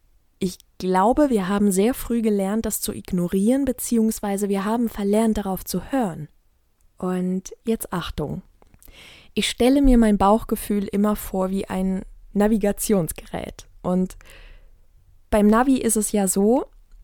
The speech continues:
wenn ich zum Beispiel nach Rom möchte, dann gebe ich Rom ein und das Navi sagt mir, wo ich langfahren soll, welche Wege ich wählen soll,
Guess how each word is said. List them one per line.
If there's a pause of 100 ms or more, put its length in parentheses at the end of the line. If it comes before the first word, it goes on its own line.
(260)
wenn
ich
zum
Beispiel
nach
Rom
möchte, (400)
dann
gebe
ich
Rom
ein (460)
und
das
Navi
sagt
mir, (160)
wo
ich
langfahren
soll, (300)
welche
Wege
ich
wählen
soll,